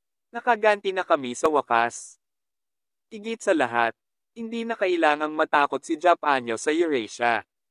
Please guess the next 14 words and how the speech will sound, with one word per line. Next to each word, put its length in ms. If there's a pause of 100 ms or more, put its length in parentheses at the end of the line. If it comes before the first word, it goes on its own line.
(320)
Ang 160
dalawang 400
partido 560
ay 80
gumawa 480
ng 160
ilang 240
mas 240
maikling 480
pagpapalitan 960
bago 320
idiskonekta 800
ang 160
tawag. 480